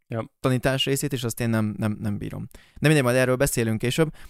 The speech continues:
Speaker 2: Ö, röviden tudom, még az Eyeglasses sztoriból ugye annyit hagy emeljünk ki, hogy, ö, ez a bootstrapről amúgy sokat tudnánk beszélni,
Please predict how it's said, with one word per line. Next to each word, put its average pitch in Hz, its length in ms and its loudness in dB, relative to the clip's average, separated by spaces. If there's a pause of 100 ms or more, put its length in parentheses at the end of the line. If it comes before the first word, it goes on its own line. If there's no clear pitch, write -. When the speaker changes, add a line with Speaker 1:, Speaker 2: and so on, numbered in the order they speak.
(260)
Speaker 2:
Ö, 127 340 6
röviden 160 300 4
tudom, 135 220 0
még 120 140 0
az 120 80 0
Eyeglasses 127 440 2
sztoriból 117 340 0
ugye 113 160 0
annyit 135 240 -2
hagy 120 160 0
emeljünk 110 500 -4
ki, 131 240 -2 (380)
hogy, 110 520 4
ö, 113 420 4 (520)
ez 120 120 -4
a 123 40 2
bootstrapről 127 520 0
amúgy 113 140 -2
sokat 120 260 -4
tudnánk 113 280 -4
beszélni, 139 500 -2